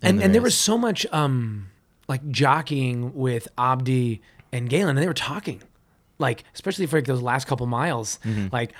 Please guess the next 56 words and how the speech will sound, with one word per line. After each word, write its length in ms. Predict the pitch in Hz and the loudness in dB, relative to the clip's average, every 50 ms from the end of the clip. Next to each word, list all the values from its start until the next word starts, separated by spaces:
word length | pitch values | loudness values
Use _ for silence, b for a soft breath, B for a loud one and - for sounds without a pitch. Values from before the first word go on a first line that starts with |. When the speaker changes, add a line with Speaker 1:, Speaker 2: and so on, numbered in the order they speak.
| B B - | B B 0
Speaker 1:
Abdi 300 | 123 127 131 131 139 139 | 2 2 4 4 4 2
was 140 | 135 117 | 2 2
getting 160 | 135 139 131 127 | 0 0 0 -2
up 100 | 117 107 | -4 -4
front, 300 | - - 139 139 139 139 | 0 4 6 6 6 4
and 60 | 123 | 0
I 20 | 113 | -4
was 120 | 113 - | -8 -10
like, 120 | - - - - | -12 -12 -8 -6
"Oh, 400 | - - - - - - - - _ b b b b b b b b b b b | -6 -6 -6 -8 -10 -14 -16 -20 _ b b b b b b b b b b b
Abdi's, 500 | - - - 123 107 95 90 - - - - _ _ - | 0 0 0 0 0 -2 -4 -4 -6 -8 -12 _ _ -10
Abdi's 260 | - 127 127 110 - | -8 -6 -6 -6 -6
breaking 320 | - - 120 110 - 113 113 | -4 -4 -4 -4 -4 -4 -4
wind 220 | 117 113 113 107 | -4 -4 -4 -4
for, 300 | - 120 107 95 98 - _ b b b b b b b | -6 -8 -10 -10 -10 -14 _ b b b b b b b
for 100 | - 123 | -8 -4
Galen." 360 | 110 139 143 151 139 127 123 | 0 4 6 6 6 6 4
And 80 | 123 127 | 4 4
Galen, 220 | 127 131 135 135 | 6 6 6 6
Speaker 2:
Mm-hmm. 60 | 131 127 | 6 4
Speaker 1:
like, 160 | 113 110 110 B B B | 2 0 -4 B B B
he 100 | B 139 | B 0
literally 320 | 139 151 147 143 139 131 127 | 2 2 4 2 2 0 -2
was 100 | 127 127 | -2 -4
talking 380 | - 127 127 127 131 131 127 123 | -4 -2 -2 -2 -2 -4 -8 -8
and, 140 | 127 123 | -8 -8
like, 220 | 120 117 113 - - B B B B B 135 135 B B B - | -8 -10 -12 -14 -18 B B B B B -12 -12 B B B -2
gestures 480 | 120 139 151 135 127 - - 147 135 - | 4 4 6 6 4 4 2 2 2 2
for 100 | - 135 | 2 2
him 140 | 131 135 131 | 2 2 2
to 60 | 131 | 2
get 100 | 117 127 107 | 0 0 -2
behind 360 | 113 113 120 117 135 156 156 | -2 -4 -2 -2 -2 0 0
him. 160 | 131 117 117 | 0 0 4
And, 80 | 113 117 | 4 4
Speaker 2:
Yeah. 100 | 113 101 | 4 4
Speaker 1:
like 280 | 117 117 - - - _ _ _ _ _ b b b b b b b b b b - | 2 -2 -6 -10 -18 _ _ _ _ _ b b b b b b b b b b 2
Speaker 2:
Well, 120 | 156 139 143 | 4 6 6
Abdi 280 | 151 175 220 220 269 | 8 8 6 6 4
had 120 | 254 233 208 | 4 4 4
a 40 | 190 | 4
little 180 | 170 165 165 | 4 4 4
bit 120 | 147 151 135 | 4 4 4
of 80 | 110 | 4
a 60 | 107 | 2
hitch 280 | 98 - 117 127 - - | 2 2 0 0 0 0
in 40 | 131 | -2
his 100 | 110 - | 0 0
step 220 | - - 104 98 110 | 0 0 0 2 2
at 100 | 101 87 | 0 0
one 180 | 98 101 98 95 | 0 -2 -2 0
point 180 | - 107 101 95 | 0 0 0 2
where 120 | 98 98 | 2 2
I 40 | 98 | 2
was 140 | 98 92 101 | 2 0 0
like, 280 | 95 90 87 - - | -2 -2 -4 -6 -10